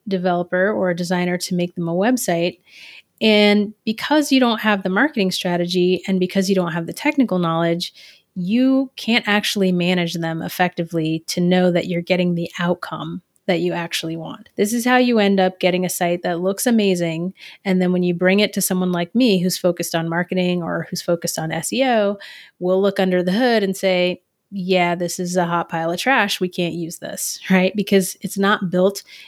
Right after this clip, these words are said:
in a way to actually be usable. Your business is gonna change and it's gonna grow and your offers are gonna change. And you need a website that is flexible. And I have an entire article about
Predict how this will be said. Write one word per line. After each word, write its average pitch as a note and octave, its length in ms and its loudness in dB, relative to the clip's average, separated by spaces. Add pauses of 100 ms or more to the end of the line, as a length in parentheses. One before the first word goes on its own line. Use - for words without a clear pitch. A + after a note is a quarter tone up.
(100)
in F#3+ 100 4
a F3+ 60 4
way F3 380 2
to - 180 -4
actually F3+ 360 -2
be F3 340 0
usable. F3 680 -4 (580)
Your G#3+ 140 0
business C#4 400 0
is A3 100 -4
gonna F3+ 200 0
change G#3 440 0
and F#3+ 140 2
it's F3 120 -6
gonna E3+ 200 -6
grow G3 460 2 (360)
and F#3+ 120 4
your F3 180 -2
offers A3 360 0
are A#3 40 0
gonna A#3 180 2
change. A3+ 600 2 (320)
And G3 320 2
you G3 260 2
need A#3+ 380 2
a G3+ 80 0
website F#3 540 0
that F#3 120 0
is F3 160 -2
flexible. E3+ 560 -4
And F#3 120 0
I F3+ 40 2
have F3+ 200 2
an F#3 80 2
entire F#3+ 480 2
article F3+ 600 0
about F3 440 -2